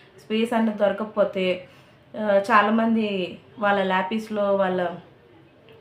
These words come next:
ఆ, దీనిలో స్టోర్ చేసుకుంటారు కదా మళ్ళీ ఎప్పటికీ పోకుండా.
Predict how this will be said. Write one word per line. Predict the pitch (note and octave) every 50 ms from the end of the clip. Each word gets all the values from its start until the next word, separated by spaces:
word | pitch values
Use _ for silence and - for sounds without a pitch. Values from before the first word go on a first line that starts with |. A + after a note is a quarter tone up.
| - - G3+
ఆ, | F#3+ F#3 F#3 F#3 F#3
దీనిలో | G3+ G3+ G#3 G#3 G#3 G#3
స్టోర్ | G#3 - G#3 G3 G3+ G3+ -
చేసుకుంటారు | A3+ G#3 - - G#3+ G#3 G3+ F#3+ G3+ F#3+ F#3 -
కదా | G3 F#3+ G#3 A#3
మళ్ళీ | B3+ A3+ G#3+ G#3 G3+ G3
ఎప్పటికీ | F#3 F3+ - F#3 F#3 - G#3+
పోకుండా. | G#3+ - G3+ G3 G3 G3+ G3 G3 G3+ C4